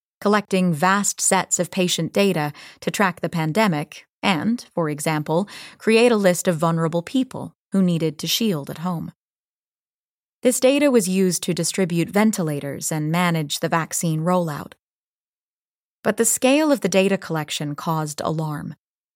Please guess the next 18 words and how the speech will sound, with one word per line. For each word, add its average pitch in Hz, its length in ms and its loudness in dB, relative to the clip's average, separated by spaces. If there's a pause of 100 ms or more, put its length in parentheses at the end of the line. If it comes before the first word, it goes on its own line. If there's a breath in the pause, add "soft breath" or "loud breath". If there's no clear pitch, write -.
(300)
One 240 260 4
Whitehall 190 500 2
observer 160 680 0 (240 loud breath)
described 233 460 2
the 196 100 2
level 208 380 2
of 170 80 2
sensitive 190 600 2
patient 185 420 -2
data 180 320 0
being 160 240 -2
swept - 500 -2
into 165 180 -2
the 156 100 -4
covid 170 420 2
data 208 300 2
store 143 480 -4
as 160 400 -2